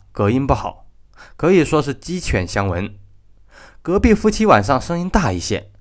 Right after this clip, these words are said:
宫村柏都可以听到，反之亦然。那么，为什么宫村柏绑架了十一个人，杀了六个人，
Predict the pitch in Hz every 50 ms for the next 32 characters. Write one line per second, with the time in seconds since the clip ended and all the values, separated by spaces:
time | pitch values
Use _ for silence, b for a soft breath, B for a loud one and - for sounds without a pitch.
0 | _ _ - - 107 107 107 - - 110 104 101 87 - - 135 151 147 - -
1 | 95 87 87 87 85 - - 92 85 - - - - - - - - - _ -
2 | _ B B B B B - - - 87 87 87 95 98 101 101 92 90 90 98
3 | 104 - - - - - - - - - - - - - _ _ _ _ _ -
4 | - - - - _ - _ - B B B B B 117 107 107 113 110 98 -
5 | - - B B B B 156 143 117 107 101 101 101 - 139 143 - - 143 147
6 | 139 120 95 101 - 101 87 87 85 - 117 110 107 104 95 - - 101 120 139
7 | 147 131 113 92 82 78 95 - - - - - - - - - - - 139 127
8 | 127 135 139 131 160 165 131 98 - 90 87 92 90